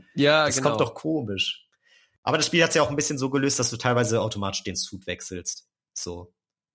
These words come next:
Speaker 2: Also zumindest grad vor allem mit dieser Venom-Connection.
Speaker 1: Ja.
Speaker 2: Dass bei, dass Peter oft automatisch in seinen schwarzen Anzug geswitcht ist.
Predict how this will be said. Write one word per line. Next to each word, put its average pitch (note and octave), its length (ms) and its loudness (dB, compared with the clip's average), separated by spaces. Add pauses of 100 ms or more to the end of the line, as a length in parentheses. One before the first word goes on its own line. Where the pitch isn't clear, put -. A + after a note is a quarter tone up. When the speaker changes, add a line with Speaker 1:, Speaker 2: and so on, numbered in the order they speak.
Speaker 2:
Also G2 180 -4
zumindest A#2+ 440 2
grad - 380 -2 (160)
vor G#2+ 140 -2
allem G#2+ 100 -2
mit G2+ 120 -8
dieser F#2+ 180 -4
Venom-Connection. F#2 920 -8 (800)
Speaker 1:
Ja. G#2+ 120 -2
Speaker 2:
Dass - 200 -2
bei, G#2+ 240 -2
dass A2 360 -2
Peter A2+ 380 -2
oft - 340 -12
automatisch G2+ 640 -4
in F#2 140 -10
seinen F2+ 360 -6
schwarzen F2 360 -8
Anzug E2 300 -12
geswitcht - 420 -12
ist. - 320 -12